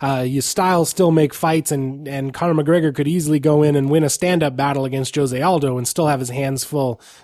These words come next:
with a grappling-based attack from Frankie Edgar or Uriah Faber or, heck, Chad Mendes, heck, Ricardo Lamas, for all we know. Uh, so, you know, just because, uh,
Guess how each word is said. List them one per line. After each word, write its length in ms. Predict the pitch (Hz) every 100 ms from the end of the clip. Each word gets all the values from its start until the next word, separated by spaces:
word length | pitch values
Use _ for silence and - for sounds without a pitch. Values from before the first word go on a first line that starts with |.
| -
with 120 | 139
a 140 | 131
grappling-based 800 | 117 143 170 165 156 135 131 127 -
attack 380 | 123 127 117
from 180 | - 123
Frankie 340 | 120 135 123 127
Edgar 320 | 123 127 123
or 140 | 123
Uriah 320 | 120 120 117
Faber 340 | 117 123 120 120
or, 200 | 117 113
heck, 240 | - -
Chad 320 | - 135 120
Mendes, 480 | 131 160 131 123 113 - - _
heck, 200 | - 170
Ricardo 420 | 143 139 - 165 135
Lamas, 420 | 180 170 131 -
for 180 | 147 147
all 160 | 135
we 140 | 165 151
know. 260 | 131 120 - - - -
Uh, 520 | 143 131 127 127 143
so, 400 | - 175 143 135
you 100 | 160
know, 100 | 151
just 220 | 170 -
because, 460 | 160 165 143 127 - - - _ -
uh, 300 | 139 123 120